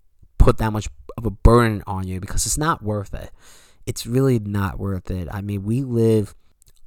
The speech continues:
I, I don't wanna say, like, a long time, 'cause people think, like, "Oh my God, like, a hundred years old,"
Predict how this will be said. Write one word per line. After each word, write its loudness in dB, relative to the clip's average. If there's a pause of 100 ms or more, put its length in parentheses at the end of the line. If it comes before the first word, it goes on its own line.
(140)
I, 4
I 4
don't 2
wanna 2
say, 0
like, 2
a 0
long 2
time, 0
'cause -8
people -2
think, -10
like, -10
"Oh -8
my -10
God, -10
like, 4
a -8
hundred -8
years -4
old," 0